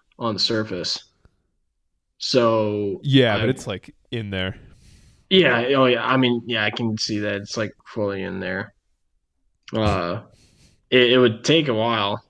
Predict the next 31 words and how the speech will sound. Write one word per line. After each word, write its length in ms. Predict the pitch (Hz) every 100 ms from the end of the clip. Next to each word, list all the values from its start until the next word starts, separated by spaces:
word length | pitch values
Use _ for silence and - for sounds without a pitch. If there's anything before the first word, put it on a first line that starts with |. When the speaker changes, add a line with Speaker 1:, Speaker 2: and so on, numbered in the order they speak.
| _ -
Speaker 1:
for 200 | 117 107
sure 460 | - 110 101 104 _ -
on 240 | 107 107
how 160 | 107 110
to 80 | 101
get. 300 | 110 107 - - _ _ _ - -
<sighs> 0 | - - - - - _ -
I, 240 | 123 123 117
I 140 | 113
wouldn't 360 | 113 120 117 -
really 240 | 120 113
fully 280 | 107 113 117
know. 320 | 123 127 135 - _ _ _ _ _ _ _ _ _ _ _ _ _ _ _ _ _ _ _ _ _ -
Um, 600 | - - - - - - _ _
Speaker 2:
That's 220 | 113 107 -
just, 220 | 117 - -
I, 200 | 107 104 107
I, 100 | 101
like, 180 | 104
can 140 | - 127
you 60 |
imagine, 460 | 120 113 110 107 98 -
imagine 380 | 113 113 156 170
being 300 | 113 113 101
the 80 |
boat 300 | 92 90 92 - _ _ _ 120
directly 420 | 104 92 - 120
behind 440 | 87 85 85 90
them, 180 | 95 101 _ _ _ _ _ _ _ _ _
and 160 | 107 98
then 280 | 92 87